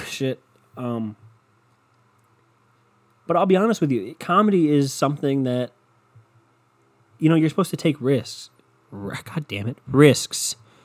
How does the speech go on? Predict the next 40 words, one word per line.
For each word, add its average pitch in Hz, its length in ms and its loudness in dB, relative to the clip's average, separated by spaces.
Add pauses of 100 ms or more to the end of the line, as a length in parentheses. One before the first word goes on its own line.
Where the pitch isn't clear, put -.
(640)
You're 131 80 -4
supposed 156 220 0
to 147 60 -4
take 156 260 0
risks. 131 520 2
You're 131 120 -2
supposed 147 260 0
to 151 60 -8
try 123 360 0
things, 117 440 -4
and 147 100 0
it's, - 260 -6
and 170 140 -2
it's 170 80 -2
supposed 226 280 -2
to 202 60 -4
be 165 100 0
hard. 107 320 -6 (680)
Like, 185 100 -4
it's 202 160 -4
supposed 233 340 -4
to - 60 0
be 190 220 -2
uncomfortable. 139 720 -2 (160)
Comedy 214 400 0
is 214 120 4
uncomfortable. 139 600 -6 (880)
I 160 80 -10
can't 220 240 -2
do 208 100 -2
the 185 100 -6
clean 202 420 0 (160)
Christian 190 480 -2
joke 170 280 0
shit - 440 -4 (280)
that 170 100 2
everyone 185 220 2
else 208 180 0
does, - 420 -6
okay? 104 320 -6